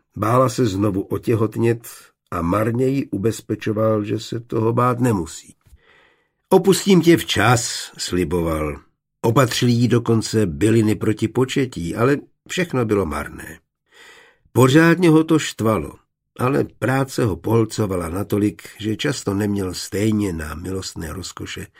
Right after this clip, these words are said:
ani pomyšlení. Nechával proto Marii být a příliš si jejich nálad nevšímal.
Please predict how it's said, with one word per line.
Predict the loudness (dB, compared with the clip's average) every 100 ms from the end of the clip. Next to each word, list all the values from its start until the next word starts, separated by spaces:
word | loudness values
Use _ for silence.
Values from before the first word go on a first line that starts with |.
| -16
ani | -8 -8 -8
pomyšlení. | -10 -12 -10 -12 -12 -18 -20 _ _ _ _ -20 -20 -20 -20 -20 -20 _ 2
Nechával | 4 4 4 6 4
proto | 4 2 2
Marii | 2 2 0 0
být | 2 2 0 -12 -20 _ _ -2
a | -2
příliš | 0 4 6 4 2
si | -2 0
jejich | 2 4 4 4 -2 -4
nálad | -2 -2 -2 -6
nevšímal. | -10 -10 -10 -10 -16 -18